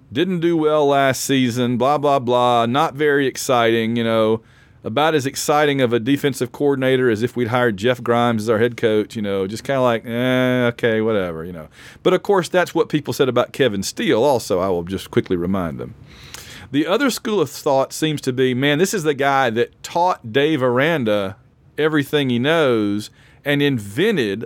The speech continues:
a lot of the defensive concepts that are in vogue today. He's a really good teacher, and yet he's not that old. I mean,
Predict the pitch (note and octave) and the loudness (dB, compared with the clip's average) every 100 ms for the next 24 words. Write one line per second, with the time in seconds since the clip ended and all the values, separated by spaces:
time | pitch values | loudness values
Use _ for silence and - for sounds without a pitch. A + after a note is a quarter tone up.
0 | - C#3 C#3 D3 D3 B2 B2 A2 D3 E3 | -2 0 2 2 2 0 -2 0 -2 0
1 | D#3 C#3+ B2+ A2+ - D3 D3+ - A#2+ A2+ | -2 -2 -2 -4 -2 0 0 0 0 0
2 | - B2 B2 C3+ C#3+ A#2 A#2+ D3 B2+ A2+ | -2 0 2 0 -2 -2 2 2 2 0
3 | G#2+ A2+ C3+ E3+ G2+ F2 A#2 - - - | -4 -2 2 2 2 0 -4 -10 -20 -20
4 | - C#3 C3 C3 C3+ E3 C#3+ C3 A#2+ - | -6 -2 0 2 2 0 0 0 -2 -2
5 | - E3+ - D#3+ E3 - - - - - | -4 -2 0 0 0 -4 -18 -20 -12 -4
6 | D3 D#3+ D#3+ C#3 E3 G3+ G#2+ G2 E3 - | 0 2 2 2 0 -2 -2 0 0 0
7 | A#2+ F3+ D3+ A2 C3 A#2+ A#2 A#2 A2 G#2 | 0 2 2 2 2 0 0 0 0 -2